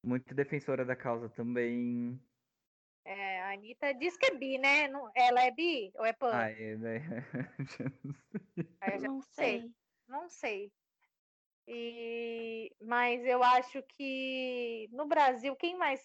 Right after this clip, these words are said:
Speaker 2: vocês acham que representa, assim, é forte? <laughs> Aí eu sei que esses, né? Mas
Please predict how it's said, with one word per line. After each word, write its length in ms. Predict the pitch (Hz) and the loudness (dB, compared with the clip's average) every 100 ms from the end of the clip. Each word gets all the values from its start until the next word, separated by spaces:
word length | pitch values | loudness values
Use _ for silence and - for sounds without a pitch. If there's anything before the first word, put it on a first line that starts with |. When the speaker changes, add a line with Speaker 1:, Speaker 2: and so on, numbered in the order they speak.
| - | -16
Speaker 2:
vocês 280 | 240 - 240 | -18 -4 0
acham 180 | 233 - | 0 -2
que 80 | 247 | -4
representa, 520 | 233 233 226 226 226 | -2 -2 -2 -4 -6
assim, 200 | - 226 | -10 -6
é 80 | 233 - _ | -6 -8 _
forte? 380 | 247 220 208 196 _ _ _ _ _ _ _ _ _ _ _ _ _ | 4 4 2 -4 _ _ _ _ _ _ _ _ _ _ _ _ _
<laughs> 640 | 427 453 427 415 740 480 240 | 0 2 2 0 0 0 2
Aí 240 | 214 226 | 2 4
eu 100 | 233 | 2
sei 240 | 302 285 339 | -2 -6 -6
que 180 | _ 359 | _ 0
esses, 580 | 294 247 233 - 220 | 4 4 2 -4 -12
né? 320 | 226 247 262 269 _ | -2 0 0 -4 _
Mas 520 | 226 233 233 233 | -2 0 0 -4